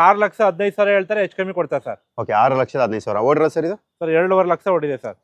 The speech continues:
Speaker 2: ಓಕೆ, ಎರಡೂವರೆ ಲಕ್ಷ ಓಡಿರುತ್ತೆ, but ಇವೆಲ್ಲನೂ ಕೂಡ ನೀವು ಆರಾಮಾಗಿ ಮೇಂಟೈನ್ ಮಾಡಿದ್ರೆ ಹತ್ತು ಲಕ್ಷದ ಮೇಲೆ ಆರಾಮಾಗಿ ನೀವು ಓಡಿಸ್ಬೋದು. So ನೋಡಿ, ಇಂಟ್ರೆಸ್ಟ್ ಕರೆ ಮಾಡ್ಬೋದು. So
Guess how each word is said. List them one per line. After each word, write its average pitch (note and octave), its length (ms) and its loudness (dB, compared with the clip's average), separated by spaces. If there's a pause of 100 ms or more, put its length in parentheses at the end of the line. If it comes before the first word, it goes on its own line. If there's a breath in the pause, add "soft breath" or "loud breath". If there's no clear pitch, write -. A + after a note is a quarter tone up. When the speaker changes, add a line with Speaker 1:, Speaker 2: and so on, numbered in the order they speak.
Speaker 2:
ಓಕೆ, A2 120 -8
ಎರಡೂವರೆ B2+ 360 2
ಲಕ್ಷ B2+ 120 -4
ಓಡಿರುತ್ತೆ, C3 360 0
but C3+ 200 -4
ಇವೆಲ್ಲನೂ B2 300 -4
ಕೂಡ B2 120 -8
ನೀವು A#2+ 160 -6
ಆರಾಮಾಗಿ A#2 360 -4
ಮೇಂಟೈನ್ A#2 340 -6
ಮಾಡಿದ್ರೆ A2+ 160 -2
ಹತ್ತು G#2+ 160 -4
ಲಕ್ಷದ G#2+ 200 -12
ಮೇಲೆ A2 220 -4
ಆರಾಮಾಗಿ A2 300 -6
ನೀವು G2+ 220 -8
ಓಡಿಸ್ಬೋದು. G#2+ 580 -6 (220)
So C3+ 120 0
ನೋಡಿ, B2 180 4
ಇಂಟ್ರೆಸ್ಟ್ B2 240 -4 (120)
ಕರೆ A2 180 -4
ಮಾಡ್ಬೋದು. G#2+ 260 -4 (440)
So C#3+ 60 0